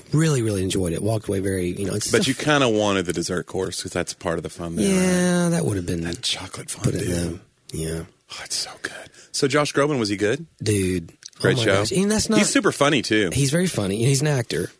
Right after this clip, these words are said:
Speaker 1: You know, he just
Speaker 2: Mm-hmm.
Speaker 1: had a show on Netflix.
Speaker 2: And I was watching The Office again all the way through. Karen and I have been binge watching The
Speaker 1: Oh,
Speaker 2: Office,
Speaker 1: so
Speaker 2: and
Speaker 1: good.
Speaker 2: he's, uh, he's in some of those.
Speaker 1: Is he?
Speaker 2: Yeah, I think so. Wait, what, what was I watching that he was on? I wanna say he was on it.
Speaker 1: Man, if Josh Groban,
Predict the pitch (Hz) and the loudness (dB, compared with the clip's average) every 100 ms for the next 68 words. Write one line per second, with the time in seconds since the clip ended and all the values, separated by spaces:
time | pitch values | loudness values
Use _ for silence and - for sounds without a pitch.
0 | _ 127 113 131 147 156 135 - 127 98 | _ -2 0 2 2 2 0 0 0 0
1 | 98 147 - - - - - - - 131 | 0 -2 -4 -8 -6 -6 -6 -10 0 2
2 | 135 147 151 147 139 120 113 147 - - | 4 4 2 2 2 2 2 2 0 -2
3 | 92 90 85 85 - - 80 98 92 90 | -2 0 0 -2 -8 -4 -2 0 0 -2
4 | 95 85 82 - 107 95 87 87 90 87 | 0 0 0 -4 -2 0 0 0 -2 -2
5 | 85 - 87 82 90 87 85 - - 90 | -4 -2 -4 -2 -2 0 -2 -2 -4 -2
6 | 104 107 - - - 104 90 - _ - | 0 -2 -4 -6 -4 -2 -2 -6 _ -16
7 | - 110 110 107 98 104 92 98 101 - | -14 -8 -4 -2 -2 -2 0 0 -2 -4
8 | - 226 330 403 370 - _ - 143 107 | -4 -2 -2 -2 -6 -10 _ -4 -2 -2
9 | - 175 - 98 101 113 - - 139 160 | -2 -6 -4 -2 0 -2 -4 -6 -4 -2
10 | 165 185 160 156 - 127 113 113 104 104 | -2 0 2 0 0 -2 -2 -2 -4 -4
11 | 101 _ _ - _ - 139 214 254 - | -6 _ _ -20 _ -4 0 2 2 2
12 | 165 165 147 208 202 95 - - _ _ | 2 2 0 0 0 -4 -8 -20 _ _
13 | _ - - 120 113 113 107 139 143 - | _ -8 -2 0 2 0 0 0 -2 0
14 | 120 | -2